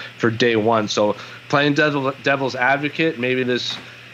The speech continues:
delay in M M A will allow fighters to get healthy,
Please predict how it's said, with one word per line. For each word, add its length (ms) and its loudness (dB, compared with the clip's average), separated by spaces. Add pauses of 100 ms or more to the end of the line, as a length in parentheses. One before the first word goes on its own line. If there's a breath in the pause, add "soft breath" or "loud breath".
(160)
delay 560 4
in 100 -2
M 160 2
M 140 2
A 160 4
will 180 0
allow 220 2
fighters 460 0
to 280 -2
get 220 -2
healthy, 420 -6